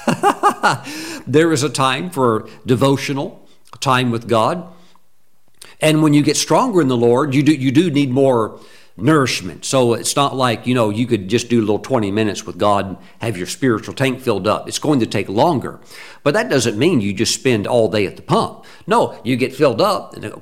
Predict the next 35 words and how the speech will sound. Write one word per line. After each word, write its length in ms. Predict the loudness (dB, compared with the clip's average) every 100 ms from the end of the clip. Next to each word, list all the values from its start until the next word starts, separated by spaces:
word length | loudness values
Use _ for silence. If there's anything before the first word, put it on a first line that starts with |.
| -10
however 380 | -2 -2 0
long 200 | 0 0
that 180 | -2 -4
takes, 320 | -4 -4 -6
if 80 | -10
it's 120 | -10
two 220 | -2 2 2
hours, 380 | 0 -4 -8
three 200 | -4 0
hours, 320 | 2 2 0 0
or 40 |
whatever 320 | 0 2 0
it 80 | -4
might 200 | -6 0
be, 300 | 2 2 0 -14 -4
that's 220 | -2 0
good. 220 | -2 0
You 80 | 0
get 180 | 0 2
filled 300 | 0 2 2
up, 560 | 2 2 0 -6 -18 -20 -20 -20 -20 -20 -20 -4
not 220 | -2 -2
so 120 | 0
you 200 | 0 0
can 140 | 0 2
just 200 | 0 0
keep 200 | 0 2
on 280 | 2 2
waiting, 560 | 2 2 2 0 -2 -8 -20 -20 -4
but 180 | -2 0
now 200 | 0 0
so 160 | 0
that 200 | -4 -2
you 120 | 0 2
can 400 | 2 0 -6